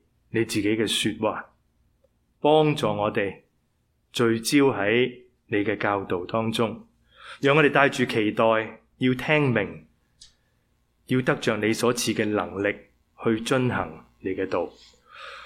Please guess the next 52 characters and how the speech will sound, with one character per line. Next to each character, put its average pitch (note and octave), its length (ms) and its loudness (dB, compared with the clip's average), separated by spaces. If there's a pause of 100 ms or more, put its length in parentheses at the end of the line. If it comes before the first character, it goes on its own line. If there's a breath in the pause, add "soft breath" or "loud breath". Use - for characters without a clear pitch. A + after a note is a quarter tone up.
(1040 loud breath)
為 G#2+ 120 0
到 A2 80 2
士 A2 180 -4
師， D3 300 4
為 A2 120 2
到 A2+ 140 0 (840 loud breath)
主 - 120 -2
日 B2+ 40 4
學 A#2+ 120 2
嘅 A#2+ 160 -2
年 G#2 180 -2
青 C3 220 0
人， F#2 400 -2
我 A2+ 100 -2
哋 A2 80 0
同 F#2+ 160 -4
樣 A2 180 0
禱 A#2 220 0
告， G#2+ 340 0
求 G2+ 120 -2
你 G#2+ 80 0
與 B2 160 0
佢 C3+ 60 2
哋 A#2 120 2
同 G2 240 -6
在， A2 140 -2 (840)
讓 C3 220 2
佢 C3+ 120 2
哋 B2+ 100 4
都 E3 200 4
能 G2+ 220 0
夠 A#2+ 380 2 (1040 loud breath)
同 A#2+ 260 0
樣 A#2+ 260 4
聽 D#3+ 280 0
到 A#2+ 120 2
上 A2+ 220 -2
帝 G#2 80 -2
嘅 G2+ 160 0
說 - 240 -2
話， G2+ 200 -2
幫 C3 220 0
助 A#2+ 120 -4
佢 F#2+ 180 -2
哋， F#2+ 140 -4
引 A2 340 0
導 A2+ 120 0
佢 G#2+ 220 -2
哋 F#2+ 120 -6
嘅 G#2 180 -2
一 - 20 0
生。 A2+ 240 -2